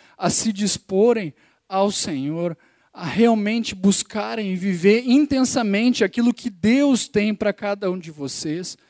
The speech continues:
Reforço, não é fazer um monte de coisas, necessariamente, não é entrar num monte de atividades, mas é, Senhor, qual que é a tua vontade?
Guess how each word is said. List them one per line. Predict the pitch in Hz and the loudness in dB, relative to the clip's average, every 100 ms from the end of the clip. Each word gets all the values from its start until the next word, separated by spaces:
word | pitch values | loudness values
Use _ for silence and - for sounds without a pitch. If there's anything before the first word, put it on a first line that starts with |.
| _ _ _ | _ _ _
Reforço, | - 214 - 233 226 220 | 0 2 6 6 6 0
não | 190 240 233 | 0 2 4
é | 247 254 _ _ | 2 2 _ _
fazer | - 208 175 226 | 2 4 4 4
um | 233 | 4
monte | 214 214 185 | 2 0 -4
de | 165 | -14
coisas, | - 180 202 226 185 156 | -2 4 4 4 0 -4
necessariamente, | 190 220 196 208 185 165 196 202 208 | -6 -6 -4 -2 -2 -2 -4 -6 -6
não | 190 190 | -4 0
é | 202 240 - _ _ | 0 -2 -6 _ _
entrar | 208 208 202 208 | -4 -2 2 2
num | 220 208 196 170 _ _ _ _ _ _ _ _ | 2 0 -2 -8 _ _ _ _ _ _ _ _
monte | 180 185 202 233 247 180 | -4 6 8 8 6 0
de | 190 | -4
atividades, | - 202 196 156 170 190 190 160 | -4 -4 -4 -2 -2 0 -2 -6
mas | 180 185 | -6 -4
é, | 190 | -4
Senhor, | - 196 185 | -2 -2 0
qual | 214 220 | 2 2
que | |
é | 208 | 0
a | |
tua | 202 185 | -4 -4
vontade? | 185 165 165 175 170 - | -4 -8 -10 -12 -12 -16